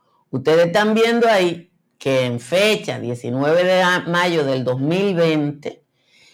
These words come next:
Emilio César Rivas Rodríguez, mediante una comunicación seis cincuenta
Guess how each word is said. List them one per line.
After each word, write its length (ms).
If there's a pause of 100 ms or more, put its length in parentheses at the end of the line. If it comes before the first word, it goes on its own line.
(120)
Emilio 540
César 500
Rivas 380
Rodríguez, 680
mediante 680
una 320
comunicación 760
seis 300
cincuenta 760